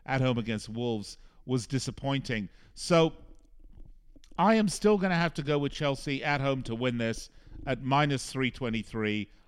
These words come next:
Uh, I think that that is a pretty secure bet to go with. Uh, Leicester City Leeds portends to be the other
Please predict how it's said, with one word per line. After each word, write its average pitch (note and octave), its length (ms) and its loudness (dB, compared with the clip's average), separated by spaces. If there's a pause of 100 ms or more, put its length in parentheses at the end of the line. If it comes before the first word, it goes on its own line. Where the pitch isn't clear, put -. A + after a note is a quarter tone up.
(100)
Uh, A2+ 280 0
I C#3 140 4
think C3 300 -4
that A2+ 160 -6
that A#2+ 240 0
is A#2 300 -4
a A2+ 180 -6
pretty D#3 580 -4 (200)
secure B2+ 880 0 (260)
bet B2+ 520 -2 (160)
to C#3 120 -4
go A2+ 240 -4
with. F2+ 280 -8 (360)
Uh, F3 140 8
Leicester A#3 420 6
City G#3+ 360 2
Leeds C#3+ 640 0 (180)
portends E3+ 680 -2
to D3+ 100 -4
be C3+ 120 -2
the C3 180 -4
other C#3 340 2